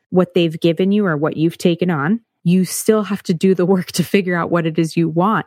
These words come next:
And that's the scary part, because once you shed it, then you're left with, you have no idea. And then you're, and then it's easier to just take back whatever you had before, whatever ideas or whatever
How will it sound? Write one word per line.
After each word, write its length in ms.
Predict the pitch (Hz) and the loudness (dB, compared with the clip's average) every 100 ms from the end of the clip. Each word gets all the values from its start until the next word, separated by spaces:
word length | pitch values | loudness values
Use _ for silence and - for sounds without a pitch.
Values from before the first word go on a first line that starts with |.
| - | -2
And 160 | 165 | 0
that's 300 | 175 220 - - | 0 -2 -6 -4
the 60 | 190 | -4
scary 460 | - - 170 165 | -2 -2 0 0
part, 420 | 160 - 170 165 - | -4 -4 -2 0 -2
because 480 | 160 185 170 156 - - _ _ - | -2 0 -2 -4 -14 -20 _ _ -4
once 480 | 160 180 202 - | 0 2 0 -2
you 100 | 185 | -4
shed 320 | 170 - 214 185 | -2 0 0 0
it, 160 | 156 | -2
then 160 | 170 170 | 0 0
you're 140 | 160 | 0
left 260 | 156 160 - | 0 -2 0
with, 220 | 156 - | -2 0
you 100 | 160 | 0
have 220 | 151 147 | 0 0
no 180 | 151 151 | 0 0
idea. 560 | 139 143 147 156 - 160 | -2 -2 0 -2 -4 -2
And 160 | 170 165 | 0 2
then 180 | 170 165 | 2 0
you're, 220 | 151 - _ | -2 -4 _
and 180 | 165 170 | 0 2
then 140 | 180 | 2
it's 160 | 156 - | -2 0
easier 440 | 208 220 165 156 | 2 2 2 0
to 140 | 156 165 | 0 0
just 240 | 156 156 | -2 -2
take 260 | - 156 - | -2 -2 -2
back 300 | 156 151 - | -4 -4 -2
whatever 260 | 156 151 | -2 0
you 140 | 147 147 | -2 -2
had 240 | 147 147 | -2 -4
before, 520 | - - - - 190 - _ _ _ | -6 -4 -4 -2 -6 -10 _ _ _
whatever 380 | 170 165 160 160 | 2 2 0 -2
ideas 640 | 151 151 160 160 151 151 | -2 -2 0 0 -2 -2
or 120 | 156 | -2
whatever 560 | 156 160 156 156 151 | 0 -2 0 0 -2